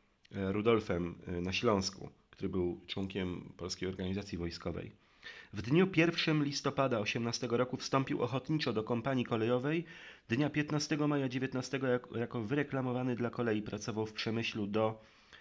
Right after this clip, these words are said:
czwartego listopada dwudziestego roku i dnia piątego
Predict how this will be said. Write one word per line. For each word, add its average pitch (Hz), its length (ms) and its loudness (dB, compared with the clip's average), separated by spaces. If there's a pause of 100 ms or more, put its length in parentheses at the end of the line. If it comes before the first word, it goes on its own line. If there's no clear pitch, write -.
(180)
czwartego 104 760 2 (1000)
listopada 101 640 0
dwudziestego 98 500 -2
roku 143 260 0
i 117 60 0
dnia 113 320 2
piątego 107 540 0